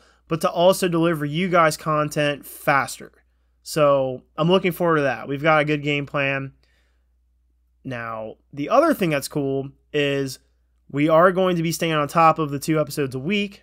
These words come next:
as well, because in this time, we're still going to record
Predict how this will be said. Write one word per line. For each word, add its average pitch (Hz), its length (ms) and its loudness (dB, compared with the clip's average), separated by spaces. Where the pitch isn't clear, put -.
as 131 200 -8
well, 147 520 2
because 147 360 0
in 196 120 2
this 196 140 -2
time, 160 480 0
we're 151 120 -2
still 180 240 -2
going 165 220 -2
to 147 120 -10
record 135 680 -6